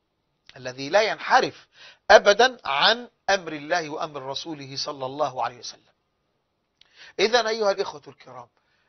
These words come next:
إن شانئك هو الأبتر. قلنا أن هذه بشارة من الله تبارك وتعالى لرسوله صلى الله عليه وسلم أنه سيقطع دابر هؤلاء الشانئين المبغضين المجرمين،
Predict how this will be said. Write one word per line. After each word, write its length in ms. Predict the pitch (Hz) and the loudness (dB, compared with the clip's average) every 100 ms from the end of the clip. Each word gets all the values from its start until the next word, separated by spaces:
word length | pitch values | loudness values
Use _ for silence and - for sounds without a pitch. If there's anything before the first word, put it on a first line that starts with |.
| _ | _
إن 320 | 202 220 196 | -14 -8 -6
شانئك 720 | 180 190 175 175 202 185 175 165 | -4 -4 -8 -10 -8 -8 -8 -8
هو 280 | 151 160 | -6 -6
الأبتر. 480 | 156 - 131 _ _ _ _ 147 160 - 180 - | -6 -8 -18 _ _ _ _ -20 -18 -12 -12 -6
قلنا 380 | 214 254 254 285 _ _ _ - | -4 -4 -4 -6 _ _ _ -10
أن 220 | 156 147 | -10 -8
هذه 580 | 139 151 175 160 156 156 | -10 -6 -6 -8 -12 -14
بشارة 500 | 147 143 160 135 120 _ _ _ | -10 -8 -4 -4 -6 _ _ _
من 160 | 143 156 | -10 -8
الله 380 | 147 156 147 | -6 -6 -6
تبارك 480 | 143 147 147 147 - | -8 -8 -4 -4 -6
وتعالى 480 | 143 139 131 135 120 | -8 -8 -8 -8 -12
لرسوله 600 | 143 139 139 135 165 160 | -10 -8 -6 -8 -10 -10
صلى 120 | 147 151 | -8 -8
الله 100 | 175 | -6
عليه 100 | 196 | -6
وسلم 140 | 202 _ _ _ 156 | -6 _ _ _ -6
أنه 400 | 156 160 160 160 | -6 -6 -6 -6
سيقطع 840 | - - - - - 139 139 151 | -8 -6 -6 -8 -6 -2 0 -2
دابر 580 | 147 156 156 151 151 151 | -2 -4 -4 -4 -6 -4
هؤلاء 680 | 135 147 160 143 147 151 | -4 -4 -6 -8 -8 -8
الشانئين 960 | 165 - - 151 151 147 - 165 160 156 | -8 -8 -8 -10 -14 -20 -20 -16 -16 -14
المبغضين 840 | 147 147 165 147 139 151 151 180 170 | -14 -10 -10 -10 -16 -16 -14 -14 -16
المجرمين، 720 | 160 170 156 160 185 165 | -16 -14 -10 -8 -6 -8